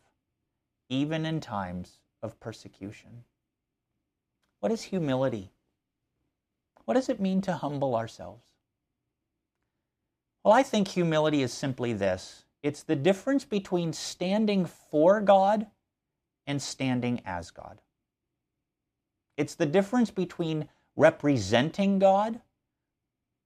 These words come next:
or replacing God. Now, we want humility because God stands against those who say, "Here's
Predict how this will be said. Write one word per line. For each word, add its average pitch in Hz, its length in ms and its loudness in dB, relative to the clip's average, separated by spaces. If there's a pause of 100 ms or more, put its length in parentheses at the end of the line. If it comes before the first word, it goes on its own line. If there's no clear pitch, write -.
(280)
or 143 180 6
replacing 113 880 -4 (420)
God. - 360 -8 (1800)
Now, 151 100 4
we 160 140 4
want 180 320 4
humility 151 520 0
because 127 420 -2 (520)
God 165 340 8
stands 175 640 0
against 147 460 -2
those 123 420 8
who 123 160 -4
say, 120 640 2 (300)
"Here's 175 680 2